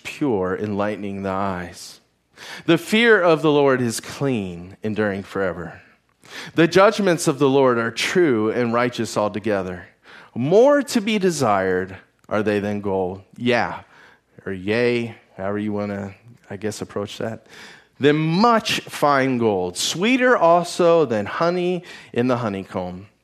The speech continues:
Moreover, by them your servant is warned, and in keeping them there is great reward." You see, the cost of engaging Scripture, engaging God through Scripture, is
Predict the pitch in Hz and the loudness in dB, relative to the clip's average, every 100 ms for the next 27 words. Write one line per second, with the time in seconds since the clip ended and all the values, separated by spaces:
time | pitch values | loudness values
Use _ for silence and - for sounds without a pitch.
0 | _ 123 147 190 175 127 110 110 107 104 | _ 0 2 4 4 4 2 0 -2 0
1 | 107 120 110 101 95 98 - 104 110 113 | 0 0 -2 -6 -8 -8 -4 -4 -2 -6
2 | 113 113 98 92 87 90 87 - - - | -8 -12 -12 -10 -10 -12 -14 -16 -20 -20
3 | - 107 101 - 170 170 104 95 95 95 | -8 -6 -6 -6 -6 -4 -6 -6 -8 -8
4 | 95 95 92 - 92 90 87 92 95 143 | -8 -8 -8 -10 -10 -10 -10 -14 -12 -12
5 | 135 - 95 _ _ _ _ _ _ _ | -12 -18 -20 _ _ _ _ _ _ _
6 | - - - - 147 - 180 165 165 - | -20 -20 -18 -8 -6 0 2 2 0 -6
7 | - 214 214 247 - - - - - - | -2 2 2 0 -4 -8 -10 -12 -14 0
8 | 175 170 165 170 165 143 135 156 160 190 | 4 4 2 0 -2 0 0 0 0 -2
9 | 170 - - 175 - - 87 87 - _ | -4 -6 -4 -4 -4 -10 -10 -12 -20 _
10 | _ _ _ 107 110 127 165 196 175 143 | _ _ _ -10 -4 -2 -2 0 0 2
11 | 143 143 127 - 107 - 90 92 98 _ | 0 -4 -10 -6 -8 -8 -14 -14 -20 _
12 | _ _ - - _ _ _ _ _ _ | _ _ -20 -20 _ _ _ _ _ _
13 | _ _ _ - 151 151 147 147 - | _ _ _ 0 2 4 2 -2 -16